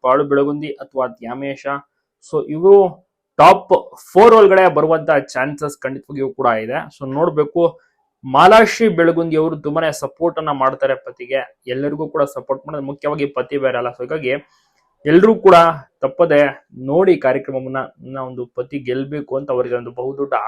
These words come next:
ಆಸೆ ಇದೆ. ನಿಜಕ್ಕೂ ಕೂಡ ಮಾಲಾಶ್ರೀ ಅವರ ಆಸೆ ನೆರವೇರುತ್ತೆ. ಮತ್ತೆ ಉತ್ತರ ಕರ್ನಾಟಕ ಭಾಗದಲ್ಲಿ ಸಿಕ್ಕಾಪಟ್ಟೆ ಫ್ಯಾನ್ ಫಾಲೋವಿಂಗ್ ಕ್ರೇಜ್ ಬಾಳು ಬೆಳಗುಂದಿ ಅವರಿಗೆ. ಎಲ್ರೂ ಕೂಡ ಅಷ್ಟೇನೆ ಲೈಕ್ ಮಾಡ್ತಾ ಇದ್ದಾರೆ ಅವರ ಪ್ರತಿದಿನ, ಅಂದ್ರೆ ವಾರ ಶೋ ಬರುತ್ತಲ್ಲ,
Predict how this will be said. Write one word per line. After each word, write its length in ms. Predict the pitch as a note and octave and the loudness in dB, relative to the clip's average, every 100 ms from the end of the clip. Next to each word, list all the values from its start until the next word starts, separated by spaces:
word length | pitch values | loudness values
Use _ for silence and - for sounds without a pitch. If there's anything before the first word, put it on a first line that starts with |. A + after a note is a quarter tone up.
| B2 | -4
ಆಸೆ 320 | D3 D3 C3 | -4 -6 -4
ಇದೆ. 180 | B2+ A#2 | -4 -10
ನಿಜಕ್ಕೂ 280 | B2+ - C#3+ | -14 -18 -20
ಕೂಡ 200 | - D3+ B2+ - _ _ A#2 | -8 -2 -2 -4 _ _ -2
ಮಾಲಾಶ್ರೀ 500 | C3 D#3 D#3 - C#3+ C3+ | 2 4 2 -2 0 2
ಅವರ 100 | C3+ | 2
ಆಸೆ 540 | A#2+ A2+ C#3 - C#3+ | -2 -4 -4 -4 -8
ನೆರವೇರುತ್ತೆ. 560 | B2+ A#2+ C3+ C#3 C#3 C3+ | -8 -12 -8 -6 -6 -10
ಮತ್ತೆ 140 | D#3+ - C#3 | -8 -8 -8
ಉತ್ತರ 260 | C#3+ - F#3+ F#3 | -4 2 2 2
ಕರ್ನಾಟಕ 440 | E3 D#3+ D#3 D3 D3 C3 | -2 0 -2 -2 -2 0
ಭಾಗದಲ್ಲಿ 600 | B2+ C3 B2+ C#3 D#3 - - | 0 -2 -2 -6 -6 -12 -18
ಸಿಕ್ಕಾಪಟ್ಟೆ 580 | D3 _ F#3+ E3 D#3+ E3 - | -18 _ 4 4 0 -4 -2
ಫ್ಯಾನ್ 240 | C3 D3 D3 | -4 -4 -6
ಫಾಲೋವಿಂಗ್ 400 | C#3+ C#3 C#3+ C3 B2+ _ _ _ - | -6 -4 -4 -6 -8 _ _ _ 0
ಕ್ರೇಜ್ 380 | D3+ G3 G3+ E3+ C3+ | 4 6 6 4 4
ಬಾಳು 200 | B2+ C#3+ | 4 4
ಬೆಳಗುಂದಿ 440 | D#3+ B2+ C3+ C#3 C3 | 2 -2 -2 -4 -4
ಅವರಿಗೆ. 220 | A#2 A2+ C#3+ | -4 -4 -8
ಎಲ್ರೂ 560 | - B2+ D3+ G3 G#3+ | -6 -4 -2 2 0
ಕೂಡ 180 | F#3+ F3+ | 4 4
ಅಷ್ಟೇನೆ 560 | F#3+ F#3+ D3+ E3 - B2 | 4 2 -10 -8 -8 -6
ಲೈಕ್ 180 | C#3+ D3 D3+ | -6 -6 -6
ಮಾಡ್ತಾ 260 | C#3 B2+ B2+ | -6 -4 -4
ಇದ್ದಾರೆ 200 | B2 B2+ A#2+ | -4 -4 -4
ಅವರ 100 | B2+ B2+ - _ _ | -4 -4 -8 _ _
ಪ್ರತಿದಿನ, 540 | C#3 C#3 - G3+ E3 E3+ E3 - | 0 0 0 -2 2 2 2 -2
ಅಂದ್ರೆ 200 | - D3+ D3+ B2 | -8 0 0 4
ವಾರ 200 | B2+ D#3+ E3+ - - - | 4 6 6 2 -4 -8
ಶೋ 220 | - G#3 | 2 4
ಬರುತ್ತಲ್ಲ, 440 | F#3+ E3+ - D3+ | 6 4 2 2